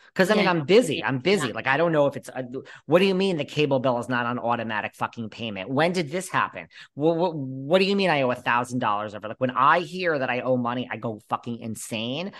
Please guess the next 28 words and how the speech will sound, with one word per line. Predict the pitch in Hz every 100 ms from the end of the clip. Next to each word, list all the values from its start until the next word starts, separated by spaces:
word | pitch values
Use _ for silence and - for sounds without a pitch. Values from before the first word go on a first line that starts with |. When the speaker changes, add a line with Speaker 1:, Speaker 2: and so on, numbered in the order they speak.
| - -
Speaker 1:
I | 131
go | 381
Speaker 2:
Yeah. | 185
Speaker 1:
screaming. | 156 - - 131 151 160 165 156
I'm | 139 135
like, | 123 123 -
"Get | 160 -
this | 233 196
on | 185
fucking | - 175 175
automatic | 156 143 143 143 131 131 -
payment. | 175 196 113
I | 107
can't | - 165 147
go | 143
through | 175 180
this | 160
every | 120 110 113
month." | 110 110 - - -
And | 143 151
then | 151
I | 143
pay | 131 147
the | 131
balance | 127 120 120 120 -
immediately. | 123 123 120 104 - 85 95
That | 151 165
happens. | 131 101 85 87 -